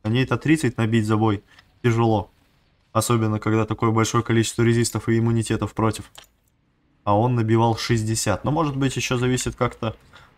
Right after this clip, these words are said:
от карты. Может быть, более удачная карта, и тогда у вас больше шансов на, э, расстрел противника, но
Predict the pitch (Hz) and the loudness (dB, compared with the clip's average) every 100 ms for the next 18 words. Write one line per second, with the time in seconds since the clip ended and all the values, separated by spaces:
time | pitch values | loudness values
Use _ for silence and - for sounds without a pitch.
0 | - 113 - - 139 170 - 104 101 - | -4 -4 -2 2 4 4 0 -8 -8 -8
1 | 104 104 104 104 104 101 113 110 110 107 | -4 -4 -4 -2 -2 0 0 0 0 0
2 | 107 - 107 104 113 107 107 104 104 104 | -4 -4 -6 -2 -2 -2 -4 -4 -4 -2
3 | 110 107 - - _ _ _ _ _ _ | 0 -2 -6 -14 _ _ _ _ _ _
4 | - 113 113 113 - 120 135 - - - | -4 -4 -4 -8 -4 -2 -2 -6 -12 -16
5 | _ _ - - - _ _ _ _ _ | _ _ -20 -20 -20 _ _ _ _ _
6 | _ - 104 107 104 - _ _ - 107 | _ -8 -4 -2 -2 -6 _ _ -10 -6
7 | 104 101 101 - - - - 110 104 - | -6 -6 -10 -12 -20 -8 -4 -2 -4 -2
8 | 117 113 - 110 - 147 143 - 101 101 | 0 0 -2 -4 -2 -4 -4 -4 -4 -4
9 | 117 | -6